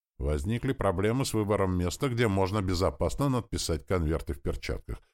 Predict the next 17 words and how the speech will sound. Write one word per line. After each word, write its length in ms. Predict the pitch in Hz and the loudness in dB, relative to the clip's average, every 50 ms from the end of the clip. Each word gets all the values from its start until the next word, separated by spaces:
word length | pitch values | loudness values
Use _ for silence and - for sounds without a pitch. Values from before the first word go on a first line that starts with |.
| _ _ | _ _
Везде 540 | - 67 87 107 101 85 82 82 92 113 123 | -4 -2 0 2 0 0 0 0 2 2 2
были 300 | 120 92 87 85 90 87 | 2 0 0 0 0 0
люди. 380 | 71 58 53 - - - - - _ _ _ _ _ _ _ _ _ _ _ _ _ _ _ _ _ _ _ _ _ _ _ _ - | 0 -2 -4 -6 -8 -12 -20 -20 _ _ _ _ _ _ _ _ _ _ _ _ _ _ _ _ _ _ _ _ _ _ _ _ -2
Нашел 340 | 104 - 92 - 160 165 | -2 0 0 2 2 2
безлюдное 600 | 156 143 120 101 98 107 110 101 90 98 101 98 | 2 2 0 0 2 0 0 0 0 0 0 0
место 300 | 98 104 110 107 - 110 | 0 -2 -2 -2 -2 -2
на 140 | 101 95 92 | -2 0 0
верхних 400 | 90 90 80 - - 85 76 - | 0 0 -2 -2 -2 -4 -6 -6
этажах, 480 | 73 71 - 80 76 76 98 120 - - | -8 -4 -4 -4 -2 0 -2 -4 -4 -2
на 120 | 139 117 | -4 -4
служебной 520 | - - 104 92 92 104 104 104 123 127 113 | -2 0 0 2 2 2 0 0 0 -2 0
или 120 | 95 90 | 0 -2
технической 640 | 76 - - - - 87 76 - - - _ 90 82 | -4 -6 -8 -4 -2 -4 -2 -4 -6 -6 _ -2 -2
лестнице. 580 | 64 53 50 - - - - - - - - _ _ _ _ _ _ _ _ _ _ _ _ _ _ _ _ _ _ | -2 -2 -4 -6 -8 -8 -10 -12 -14 -18 -18 _ _ _ _ _ _ _ _ _ _ _ _ _ _ _ _ _ _
Процедура 540 | - 151 156 151 - 180 180 202 196 175 107 | 2 2 4 4 4 4 4 4 4 4 4
заняла 360 | 98 113 110 110 107 98 87 | 4 2 2 2 2 2 0
минуту. 540 | 80 76 69 53 50 50 - - - - | 0 0 -2 -2 -4 -6 -8 -10 -12 -16